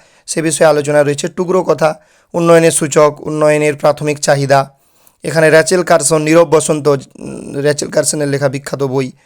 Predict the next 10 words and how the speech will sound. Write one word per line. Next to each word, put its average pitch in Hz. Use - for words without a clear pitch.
উম, 143
তো 143
সেটা 151
দেখতে 147
পাচ্ছ। 143
উম, 139
তারপর 139
এখানে 151
বিভিন্ন 156
সম্মেলন, 147